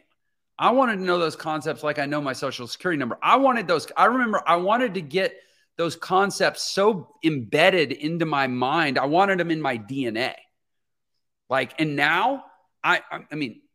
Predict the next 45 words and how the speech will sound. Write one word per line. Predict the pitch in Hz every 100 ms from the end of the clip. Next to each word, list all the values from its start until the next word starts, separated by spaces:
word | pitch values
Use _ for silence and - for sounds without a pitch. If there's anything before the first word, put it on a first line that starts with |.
| _
I'm | 139 190
a | 220
pretty, | - 185 190 147 135
I'm, | 175 175
I | 147 185
am | 196
pretty | - 175 196
skilled | - - - 214 226 165 151
in | 156
the | 156
art | - 151 160
of | 170 165
persuasion | 196 190 - 170 220 247 147 117
because | 135 170 165
I, | 165 165 - _ -
it's | 160
not | 220 285
just | 247 185
that | 190 165
you | 180
can | 175
say, | 160 151
"Hey, | 147 170
Jeff, | 202 165 - - _ -
what | 160
are | 220
the | 185
six | 170 - 202 -
psychological | 196 185 175 175 156 156
principles | 131 180 160 165 147
of | -
persuasion?" | 135 - 202 175 147
And | 139
I | 147
can | 151
recite | 135 131 139 208
them | 226 120
to | -
you. | 110 107 143 _ _ _ _ _ _ _
It's | - 180
because | - - 220
I | 190
do | 151 113 151 220
them | 196 180
automatically. | - 156 165 120 135 190 170 - 80